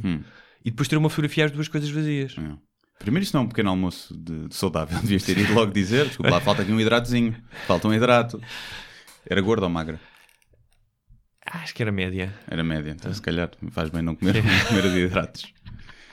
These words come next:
Speaker 1: Mas que tirou no fim, foi?
Speaker 2: Sim, tirou no fim.
Speaker 1: Pois.
Speaker 2: O que me fez lembrar uma coisa, uma ideia, que eu acho que devia ser obrigatória. Que era, se tu queres fotografar comida,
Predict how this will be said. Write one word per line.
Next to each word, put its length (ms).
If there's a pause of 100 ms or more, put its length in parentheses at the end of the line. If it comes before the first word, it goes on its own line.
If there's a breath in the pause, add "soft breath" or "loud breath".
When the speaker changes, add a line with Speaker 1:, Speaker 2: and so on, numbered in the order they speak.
(380 loud breath)
Speaker 1:
Mas 160
que 120
tirou 240
no 100
fim, 280
foi? 220
Speaker 2:
Sim, 240
tirou 180
no 80
fim. 140
Speaker 1:
Pois. 220 (300 loud breath)
Speaker 2:
O 100
que 100
me 60
fez 160
lembrar 280
uma 140
coisa, 320
uma 120
ideia, 480 (260)
que 100
eu 60
acho 220
que 380 (720 soft breath)
devia 580
ser 180
obrigatória. 540 (640)
Que 180
era, 300 (300 soft breath)
se 160
tu 120
queres 200
fotografar 580
comida, 560